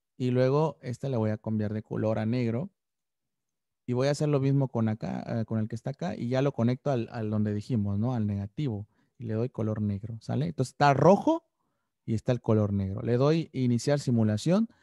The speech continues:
y el led se enciende. Ahí está, miren. ¿Ya vieron?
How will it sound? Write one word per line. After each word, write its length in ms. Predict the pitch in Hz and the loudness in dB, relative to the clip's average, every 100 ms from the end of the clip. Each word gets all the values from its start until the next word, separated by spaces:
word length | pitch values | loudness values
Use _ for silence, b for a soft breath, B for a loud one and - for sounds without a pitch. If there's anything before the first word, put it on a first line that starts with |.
| b b b _ - | b b b _ -4
y 400 | 170 190 214 - | 0 2 0 0
el 160 | 135 127 | 2 2
led 140 | 135 | 2
se 100 | 151 | 4
enciende. 440 | 135 117 107 104 117 | 4 4 -2 -4 -6
Ahí 60 | |
está, 160 | - 123 | -4 -4
miren. 360 | 123 107 123 - | -2 -4 -10 -4
¿Ya 140 | 120 | 0
vieron? 340 | 127 165 247 | 4 4 4